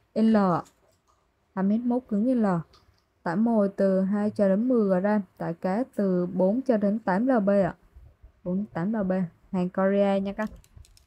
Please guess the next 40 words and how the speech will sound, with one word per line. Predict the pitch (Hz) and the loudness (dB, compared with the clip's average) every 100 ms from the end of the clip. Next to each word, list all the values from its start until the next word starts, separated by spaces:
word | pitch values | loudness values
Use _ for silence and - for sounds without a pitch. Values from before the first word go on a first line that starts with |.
| _ | _
Korea | - 185 185 180 | -8 -6 -4 -6
xuất | 254 254 | -10 -10
sang | 220 196 | -8 -6
Nhật | 185 170 | -6 -6
nè. | 170 175 - _ _ _ | -10 -12 -14 _ _ _
Cái | 254 | -4
này | 254 240 | -2 -2
thì | |
em | 226 233 | -2 -2
thấy | 254 | -4
còn | 269 208 196 | -2 -4 -2
mới | 214 - | -4 -2
ken, | 254 240 220 _ _ _ | -2 -2 -6 _ _ _
nó | 247 | -12
còn | 254 185 175 180 | -8 -6 -4 -6
phải | 185 170 | -8 -12
chín | - - 214 | -8 -4 -2
mươi | 269 247 | 0 -2
chín | 220 | -4
lăm | 254 240 | -6 -4
phần | 196 185 | -6 -4
trăm | 214 214 | -4 -4
và | 190 | -6
có | 175 196 | -8 -10
túi | - 208 240 | -8 -6 -4
đi | 262 | -6
kèm | - 190 180 | -4 -4 -2
luôn. | 202 - _ - _ _ _ _ _ _ _ _ _ 208 - | -4 -8 _ -20 _ _ _ _ _ _ _ _ _ -20 -12
Fuji, | 202 185 190 196 170 _ | -12 -6 -4 -4 -6 _
các | 220 - | -16 -8
bạn. | 156 - 180 _ _ - - _ _ - - _ _ - - _ _ _ | -8 -10 -20 _ _ -20 -20 _ _ -20 -20 _ _ -20 -20 _ _ _
Tay | 190 180 | -16 -12
cầm | 170 165 | -10 -10
cán | 170 170 202 | -10 -10 -6
gỗ | 214 - 202 185 | -6 -4 -6 -8
ạ. | - _ _ _ - - | -12 _ _ _ -20 -12
Dài | 185 175 | -8 -6
hai | 180 | -4
mét | 202 220 | -4 -4
mốt, | 208 233 | -2 -2